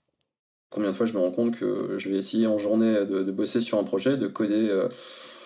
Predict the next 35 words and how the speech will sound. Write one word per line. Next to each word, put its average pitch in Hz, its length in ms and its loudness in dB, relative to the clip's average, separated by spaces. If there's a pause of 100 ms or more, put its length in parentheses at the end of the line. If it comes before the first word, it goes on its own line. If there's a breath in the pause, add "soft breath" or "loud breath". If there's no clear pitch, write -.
(140)
une 117 100 4
interface 117 520 2
ou 117 100 4
autre. 123 200 6
Enfin, 107 140 2
je 101 80 2
regarde 110 180 6
mon 113 120 6
code, - 180 4
je - 120 -8
comprends - 260 0
pas. - 300 2
J'ai, 87 300 -2
j'ai 87 140 -4
du 95 120 -2
mal 104 200 6
à, 90 280 4
à - 220 2
voir 117 280 4
où 120 100 4
je 113 100 4
vais 120 440 4
et, 107 140 2
euh, 104 600 4
je 104 100 -4
le 113 60 4
reprends 117 360 4
le, 101 180 2
le 104 100 0
soir, 113 300 4
la 104 80 4
nuit. 120 300 4 (680 loud breath)
Tout - 200 -2
est 269 40 2
clair. 98 300 2